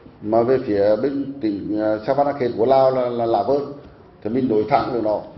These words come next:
Thì về phía Ủy ban tỉnh trong tháng năm sẽ có một hội nghị Ủy ban tỉnh để ra soát lại những việc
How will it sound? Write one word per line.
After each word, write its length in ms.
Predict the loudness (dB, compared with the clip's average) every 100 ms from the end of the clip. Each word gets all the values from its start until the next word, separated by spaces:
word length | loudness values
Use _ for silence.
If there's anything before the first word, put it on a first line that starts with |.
| -20 -20 -20 -20 -10
Thì 80 | -6
về 240 | 2 4 4
phía 200 | 2 2
Ủy 100 | 4
ban 160 | 2 2
tỉnh 340 | 0 -4 -6 -2
trong 380 | 0 2 0 -2
tháng 160 | -4 -2
năm 220 | -2 -2 -8 -14 -16 -20 _ -20 -20 -20 -20 -20 -20 -6
sẽ 200 | -2 0
có 160 | 2 2
một 80 | 2 -2
hội 120 | 0
nghị 340 | 0 -2 -4 -8 -14 -20 -20 -20 -20 -20 -20 -20 -20 -20 -20 -20 -20 -12 0
Ủy 80 |
ban 160 | 2 2
tỉnh 300 | 2 -2 -4 -10 -18 -20 -10
để 140 | -4 -4
ra 380 | 2 2 2 2
soát 180 | 2 2
lại 240 | 4 2
những 180 | 2 -2
việc 200 | -2 -2